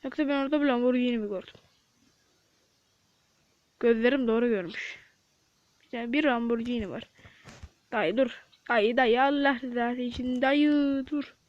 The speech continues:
Hı. Şöyle dur, dur lan. Ay, sen şu arabayı al da ben seni Lamborghini'yi aldım. Ben seni alırsın, sen zenginsindir. Üf, Lamborghini'nin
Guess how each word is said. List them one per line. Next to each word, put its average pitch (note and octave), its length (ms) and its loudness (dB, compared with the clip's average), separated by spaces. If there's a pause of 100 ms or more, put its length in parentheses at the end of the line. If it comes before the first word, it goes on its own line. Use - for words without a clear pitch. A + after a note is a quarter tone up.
(1300)
Hı. C4 140 -4 (1080)
Şöyle B3+ 240 4
dur, A3+ 120 -2
dur G#3+ 100 -2
lan. G#3 180 -6 (1200)
Ay, G#3+ 80 0
sen C4 160 0
şu C4 140 0
arabayı A#3+ 440 2
al A#3 160 0
da A#2+ 100 -4
ben - 100 -10
seni - 300 -12
Lamborghini'yi G#3+ 680 -6
aldım. G3+ 200 -2 (120)
Ben A3+ 140 -8
seni B3 120 -10
alırsın, A#3+ 400 2
sen A#3 200 -6
zenginsindir. A3+ 760 -4 (3750)
Üf, - 640 -16
Lamborghini'nin A3 1000 -4